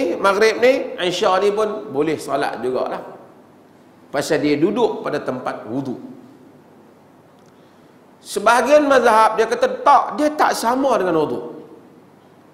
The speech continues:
Ha, ini kecenderungan dalam sebahagian tokoh-tokoh, terutama dalam mazhab Syafi'i juga, menyatakan dia tak sama.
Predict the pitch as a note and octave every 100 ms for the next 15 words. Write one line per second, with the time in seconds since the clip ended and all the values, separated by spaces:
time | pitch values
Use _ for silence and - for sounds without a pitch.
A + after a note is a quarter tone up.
0 | _ _ _ - G#2+ C3+ E3 E3+ - D3
1 | D3+ D#3 D#3 D#3 C#3 C3 C3+ C3+ C#3+ D3+
2 | D3+ D3+ C#3+ C3+ D3 C#3+ B2 B2+ B2+ C3
3 | B2+ A#2 A2+ - E3 D#3 D#3+ F3+ G#3 A#3
4 | A#3 - - - - - E4 C4+ B3+ C#4
5 | C4+ A3+ A3 A3+ G3